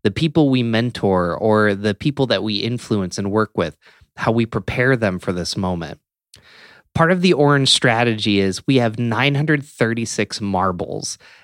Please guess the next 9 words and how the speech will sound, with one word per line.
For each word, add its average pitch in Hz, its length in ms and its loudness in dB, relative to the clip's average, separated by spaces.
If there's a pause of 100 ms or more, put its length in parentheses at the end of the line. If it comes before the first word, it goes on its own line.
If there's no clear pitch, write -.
(140)
as 117 160 2
a 120 80 4
visible 135 720 2
representation. 101 1040 -2
And 113 180 -2
since 160 340 0
Haley's 139 440 0
been 139 220 0
born, 95 380 0